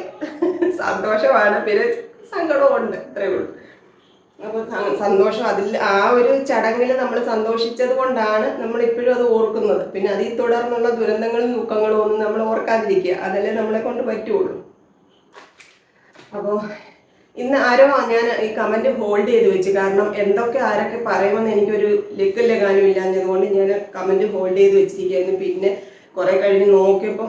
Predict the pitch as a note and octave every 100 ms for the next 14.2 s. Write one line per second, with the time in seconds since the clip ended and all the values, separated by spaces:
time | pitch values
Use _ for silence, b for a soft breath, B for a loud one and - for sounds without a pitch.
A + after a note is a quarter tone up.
0 | G#3+ F#3+ G3+ G#3 F#3 G3 F#3 F#3 F#3+ G3+
1 | G3+ G3 G3 F#3 G3 A#3+ A#3 A#3 A#3 A#3
2 | G3 F#3 F#3+ F#3+ F#3+ F#3 G3 G3 F#3 F3
3 | G3 F#3+ F3+ F3+ F3 F3 G#3+ G#3+ - _
4 | - F#3 F#3 G3+ G#3 A#3 A#3 D#4 A3+ G3
5 | G3 G3 F#3 F3+ - - B B - G3
6 | G3 G3+ F#3+ F#3+ F#3+ F#3 F3+ F#3 F#3+ F#3
7 | F#3+ F#3 F#3 F#3+ F3+ F3+ F3+ E3+ F3+ F3
8 | E3+ E3+ E3 E3 D#3+ - B _ G3+ G#3+
9 | A#3 B3+ B3+ D#4 C4 A#3 A#3 A#3+ A#3+ G3+
10 | G3 G3 C4+ D4 F#3+ G#3 G3+ G3+ A3 G#3
11 | G#3 G#3 A3 G3 F3 E3 - - B3 -
12 | - - G3+ A3 A#3 A#3 G#3+ G3 G#3+ A3
13 | G3 F3+ F#3+ F#3+ F#3+ G3 G3 F3+ F3+ F3+
14 | F3+ F#3+